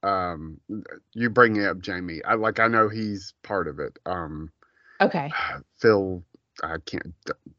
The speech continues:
Speaker 1: Dun-,
Speaker 2: Mm.
Speaker 1: whatever his name is. <laughs>
Speaker 2: I wanna say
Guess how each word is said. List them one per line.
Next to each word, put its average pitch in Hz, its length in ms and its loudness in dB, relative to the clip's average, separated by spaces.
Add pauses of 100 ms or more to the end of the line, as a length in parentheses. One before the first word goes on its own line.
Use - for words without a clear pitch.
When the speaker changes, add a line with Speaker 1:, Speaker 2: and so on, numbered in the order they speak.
(140)
Speaker 1:
Dun-, 101 180 0
Speaker 2:
Mm. 143 440 -8
Speaker 1:
whatever 104 360 8
his 90 180 -10
name 60 220 -6
is. - 400 -2 (300)
<laughs> - 20 -6
Speaker 2:
I - 320 -2
wanna 254 220 -6
say 156 240 -4